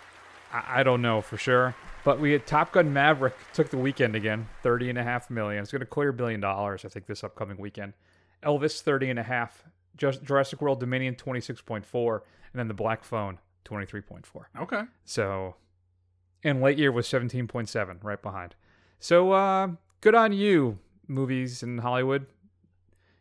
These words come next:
Speaker 1: Johnny Hollywood must be, uh, pretty happy right now.
Speaker 2: <laughs>
Speaker 1: So, what else we have coming out? Uh, I think I have this in my queue to check out, and that is Memory, directed by Martin Campbell,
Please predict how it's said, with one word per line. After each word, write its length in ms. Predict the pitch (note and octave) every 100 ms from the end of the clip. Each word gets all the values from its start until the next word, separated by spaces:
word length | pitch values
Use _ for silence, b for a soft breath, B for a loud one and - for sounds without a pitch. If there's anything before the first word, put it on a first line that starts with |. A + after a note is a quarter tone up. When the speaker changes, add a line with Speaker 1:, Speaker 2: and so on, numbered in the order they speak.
| _ _
Speaker 1:
Johnny 200 | D#3 D3+
Hollywood 400 | C#3 C#3+ C#3 B2+
must 220 | A#2 -
be, 280 | - A#2+ A#2+
uh, 120 | A2+
pretty 220 | G#2+ B2 A2
happy 280 | G2+ -
right 200 | G2 F#2+
now. 200 | F#2 F2+ D#3 -
Speaker 2:
<laughs> 140 | B3+
Speaker 1:
So, 260 | - F#3 F3+ F3+ - - B B B B B B B B B -
what 200 | E3 E3
else 160 | D#3+
we 80 | E3+
have 160 | D#3+ D#3
coming 220 | E3+ E3+
out? 260 | E3+ -
Uh, 520 | D#3+ D#3 D#3 D3+ C#3 A#2 B2+
I 120 | D3+
think 160 | G3 B3+
I 160 | F3
have 280 | C3+ C3+ B2
this 220 | B2+ A#2+
in 80 | C3
my 180 | B2+ A#2
queue 420 | - - C#3 C3
to 80 | A#2+
check 320 | - C#3 B2
out, 280 | C3 B2+ B2+
and 180 | C3+ B2+
that 260 | C3 C#3 -
is 420 | C#3+ C#3 C#3 A#2
Memory, 560 | C3 C#3+ E3 F3 G3 E3 - -
directed 280 | C3 B2 B2+
by 120 | B2+
Martin 320 | B2 C3 B2+
Campbell, 600 | - C#3 C#3 D#3+ B3+ C4+